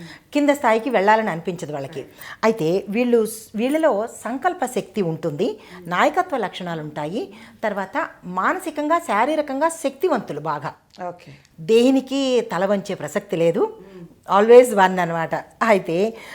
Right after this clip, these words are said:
Speaker 1: ఆ, వీళ్ళకేంటంటే అధికారము ఎక్కువగా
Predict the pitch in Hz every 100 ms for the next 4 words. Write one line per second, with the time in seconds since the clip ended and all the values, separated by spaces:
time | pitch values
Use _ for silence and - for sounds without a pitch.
0 | - - 185 180 175 165 233 330 330 254
1 | 220 196 180 262 165 202 - - - _
2 | 196 226 302 302 277 254 262 294 - _
3 | _ _ 185 180 - 208 240 247